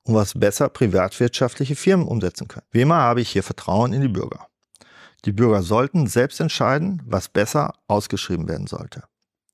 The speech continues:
Die Leistungen sollten zeitlich begrenzt und nach fachlicher Qualifikation kostengünstig vergeben werden. Es muss ja nicht alles auf einmal umgesetzt werden. Per Bürgerentscheid auf kommunaler Ebene von den Bürgern abgestimmt,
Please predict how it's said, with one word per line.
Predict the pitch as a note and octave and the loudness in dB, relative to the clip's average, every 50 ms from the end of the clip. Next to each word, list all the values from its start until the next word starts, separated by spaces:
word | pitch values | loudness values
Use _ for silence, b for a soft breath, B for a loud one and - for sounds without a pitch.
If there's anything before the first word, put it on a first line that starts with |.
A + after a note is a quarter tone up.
| b b b b b b b - | b b b b b b b 0
Die | A2+ | 2
Leistungen | A#2+ C3+ C3 D#3+ E3+ - - B2+ A2+ A2+ G#2+ | 2 4 4 2 -2 -2 0 0 0 0 2
sollten | - A2 G2+ - - - G2+ | 2 0 0 0 -2 -4 -4
zeitlich | - - A#2 G#2+ - - G2+ | -2 0 -2 -2 -2 -4 -4
begrenzt | - G2+ F2 F2+ F#2+ A2+ D#3 F#3+ - - - - | -2 -2 0 0 0 2 2 0 -2 -4 -6 -2
und | A#2 A2+ | 0 2
nach | G2 F2 - | 2 2 0
fachlicher | - - - - - - D3 D3 - D#3 C#3 | -4 -6 -4 -4 -2 0 0 2 2 2 0
Qualifikation | - - A2+ - A#2+ A#2 A2 G2+ - - - - D#2+ - - - - G#2+ A#2 D3 F3+ A3 A3 - _ _ _ _ _ - - | 0 -2 -4 -2 0 0 0 -2 -2 -4 -4 -4 -4 -4 -4 0 2 4 4 4 2 2 -2 -6 _ _ _ _ _ -12 -4
kostengünstig | - A2+ A2 - - - D#3 C#3+ A2+ G2+ G#2 - - C#3 C3 | -2 -2 -2 -2 -2 0 2 2 4 2 2 0 -2 -2 -2
vergeben | - - E3+ F3 F3 C#3+ G#2 F2+ | 0 0 0 2 2 2 2 0
werden. | - - - - - - _ _ - | -2 -4 -10 -10 -14 -16 _ _ -4
Es | - B2 - | -2 0 4
muss | D3+ D3+ C#3 - | 4 4 4 4
ja | C3+ A2+ | 2 2
nicht | G#2 F#2 - - | 2 0 -2 -2
alles | - G2+ G2 G2 - - | 0 2 2 2 2 0
auf | F2+ - - | -2 -2 0
einmal | A2+ A#2 A#2 G#2+ E2+ | 2 4 4 4 2
umgesetzt | C2+ F2 E2+ F2 F#2 - - - - - - | 2 0 -2 -2 -6 -8 -8 -10 -14 -14 -14
werden. | - - - - - _ _ _ _ _ _ _ _ _ _ _ B B B B B B B B _ _ _ | -16 -16 -18 -20 -20 _ _ _ _ _ _ _ _ _ _ _ B B B B B B B B _ _ _
Per | - - A2+ G#2 | 0 2 2 4
Bürgerentscheid | G2+ C3 D3+ D#3+ D#3 C#3 C3 B2 - - B2 A#2 A#2 A2+ A#2 - - _ _ _ | 4 4 4 4 4 2 0 -2 -2 0 0 0 0 0 -2 -6 -12 _ _ _
auf | - - G#2 - - | -4 -4 -4 -2 0
kommunaler | - A2 A2 G#2 F#2 F2 F2 D#2+ - | 0 2 4 4 4 4 2 2 2
Ebene | - G#2+ B2+ B2+ D3+ D#3 E3 F3 F3+ E3+ | 2 2 2 2 2 2 2 2 0 -4
von | _ - - - G#2+ G#2 | _ -8 -2 0 2 4
den | G2+ F#2+ G2 | 4 2 2
Bürgern | G2 G#2+ G2+ G#2 F#2+ E2+ _ | 2 2 2 2 0 -2 _
abgestimmt, | - C3+ - - - D3 - - - C#3 C3 C#3 C#3+ - - | -6 -8 -6 -4 -4 -4 -4 -2 -2 0 0 0 -2 -4 -6